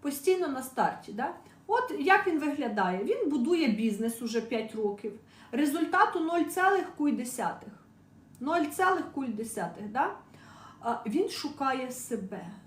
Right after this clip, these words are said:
Шукає себе. У тридцять вісім років він потеряшка. Він потерявся десь і не може знайти себе. Хочу знайти себе. Отлично, да? А він теж інвестує свої гроші в освіту. В тридцять вісім років підар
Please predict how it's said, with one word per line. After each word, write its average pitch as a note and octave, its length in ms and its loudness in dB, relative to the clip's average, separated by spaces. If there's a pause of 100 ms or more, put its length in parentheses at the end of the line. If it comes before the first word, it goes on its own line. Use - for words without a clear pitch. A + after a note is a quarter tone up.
(180)
Шукає - 600 -16
себе. - 440 -14
У A#3 60 -8
тридцять C4+ 420 -6
вісім C4+ 320 -6
років E4 320 -4
він C#4 80 0
потеряшка. E4 800 -6 (360)
Він G4+ 100 -4
потерявся F#4+ 640 -2
десь C4 280 -6
і C#4+ 60 -2
не D4+ 100 0
може D#4 300 -4
знайти C#4+ 360 -6
себе. A3+ 560 -4 (800)
Хочу B3 260 -14
знайти A#3+ 360 -8
себе. G#3+ 420 -10
Отлично, C#4 540 0
да? B3+ 280 2 (220)
А A#3+ 220 6
він F#4 160 6 (200)
теж D4+ 380 -4
інвестує C4+ 640 -2
свої D4+ 440 -2
гроші A#3+ 420 -4
в A3+ 60 -8
освіту. C4+ 580 -10 (1300)
В - 20 -16
тридцять C#4 340 -8
вісім C#4+ 300 -4
років D#4 360 -6
підар C#4+ 320 -2